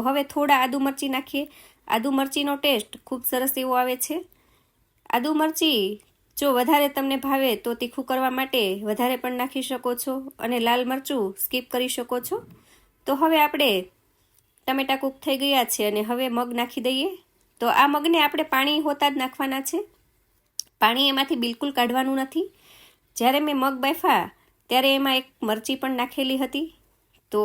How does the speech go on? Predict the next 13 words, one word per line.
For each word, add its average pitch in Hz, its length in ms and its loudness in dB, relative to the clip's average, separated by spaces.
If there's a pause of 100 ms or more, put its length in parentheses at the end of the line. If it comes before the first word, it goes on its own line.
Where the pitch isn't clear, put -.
(220)
એનો 294 160 2
ટેસ્ટ 320 360 0 (160)
ખૂબ 262 240 -4
સરસ 277 320 0
એવો 269 180 2
આવશે. 262 280 -2 (280)
તો 226 80 -2 (100)
જુઓ, 294 260 0
અહીંયા 233 400 0 (880)
આપણે 254 280 -2
દાળ 277 260 6
જેવા 269 340 4
જ - 20 -10